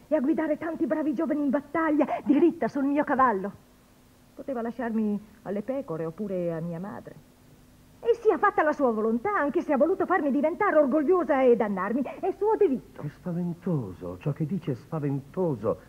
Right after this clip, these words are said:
Speaker 2: Forse che Dio può dannare un'anima, ma questi sono i germi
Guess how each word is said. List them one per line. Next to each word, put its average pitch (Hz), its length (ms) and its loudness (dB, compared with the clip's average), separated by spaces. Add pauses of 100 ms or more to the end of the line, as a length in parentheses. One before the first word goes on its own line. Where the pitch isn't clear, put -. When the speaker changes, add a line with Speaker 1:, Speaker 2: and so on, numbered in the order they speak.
(420)
Speaker 2:
Forse 160 420 0
che 135 160 0
Dio 175 200 4
può 147 140 -2
dannare 143 400 0
un'anima, 139 600 2 (840)
ma - 100 -16
questi 143 260 -8
sono 123 380 -2 (500)
i 170 100 -10
germi 127 580 0